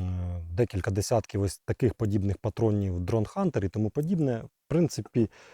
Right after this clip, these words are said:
нічого особливого, не бачу сенсу переплачувати за саме ось ці типу антидронові патрони. Ну, абсолютно нічого особливого в них немає.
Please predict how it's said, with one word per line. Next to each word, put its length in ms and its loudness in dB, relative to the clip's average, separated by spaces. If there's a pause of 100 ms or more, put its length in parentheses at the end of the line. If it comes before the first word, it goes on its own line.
(380)
нічого 420 8
особливого, 640 4
не 100 2
бачу 280 0
сенсу 340 -4
переплачувати 680 -4
за 100 -2
саме 340 -4
ось 100 -6
ці 160 -10
типу 460 -6
антидронові 680 -2
патрони. 720 -2 (340)
Ну, 160 -2
абсолютно 360 -2
нічого 260 -4
особливого 440 0
в 40 -2
них 160 -6
немає. 260 -4